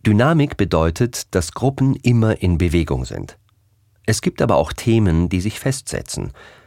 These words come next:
So wird beispielsweise das Bild vom anderen bei längerer Zusammenarbeit und wenig Selbstentwicklung und Reflexion immer eindimensionaler, bis hin zu einer stereotypen Wahrnehmung. „Ach, der, der war noch nie lustig.“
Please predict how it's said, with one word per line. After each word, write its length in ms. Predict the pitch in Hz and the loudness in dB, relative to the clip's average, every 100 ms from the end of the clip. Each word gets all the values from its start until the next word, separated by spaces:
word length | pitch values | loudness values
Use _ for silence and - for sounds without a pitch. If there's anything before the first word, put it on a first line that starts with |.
| _ _ | _ _
So 180 | - 98 | -2 0
wird 240 | 139 - | 0 0
beispielsweise 680 | 82 104 - 160 - 76 104 | 0 0 0 -4 0 0 0
das 180 | 92 80 | -2 -2
Bild 260 | - 117 135 | 0 0 0
vom 220 | - 85 - | -2 -2 0
anderen 680 | 117 143 98 87 110 143 | 0 2 0 0 0 0
bei 140 | 67 64 | -2 0
längerer 420 | 78 113 87 76 | 0 0 0 -2
Zusammenarbeit 1080 | - 69 76 78 - 80 82 101 131 - - | -2 -2 0 0 0 0 0 0 -2 -6 -8
und 240 | 71 67 | -6 -4
wenig 380 | 87 120 113 82 | 0 2 2 0
Selbstentwicklung 920 | 87 107 - - 82 95 - 98 107 | 0 -2 -2 -4 -2 -4 -2 0 0
und 220 | 69 67 | -2 -4
Reflexion 760 | 78 78 71 - 80 80 87 82 - _ _ - | -6 -6 -8 -6 0 2 2 0 -8 _ _ -2
immer 400 | 113 98 101 - | 2 2 2 0
eindimensionaler, 1160 | 95 101 87 71 64 57 57 55 50 50 - _ | 0 2 0 -2 -4 -6 -6 -8 -8 -12 -18 _
bis 200 | - 117 | -2 0
hin 340 | - 104 110 110 | 2 2 2 0
zu 160 | - | -2
einer 340 | - 82 80 76 | 0 2 2 0
stereotypen 960 | - 101 98 98 87 - 113 - 80 | 0 0 2 2 0 0 -4 -2 -2
Wahrnehmung. 600 | 80 80 69 57 50 50 - _ _ _ _ _ | 0 0 -2 -4 -6 -10 -14 _ _ _ _ _
„Ach, 180 | - 87 | -4 -4
der, 440 | - 80 80 62 - | -2 0 0 -4 -4
der 120 | 98 92 | 0 2
war 100 | 101 | 2
noch 140 | 73 | 2
nie 180 | 87 101 | 0 0
lustig.“ 600 | 62 - - - - | 0 -4 -8 -12 -12